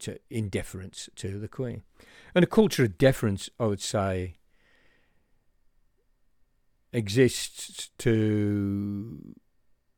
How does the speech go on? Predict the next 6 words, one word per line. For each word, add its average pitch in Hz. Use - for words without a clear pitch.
contradict 131
and 110
countermand 120
any 139
call 110
for 113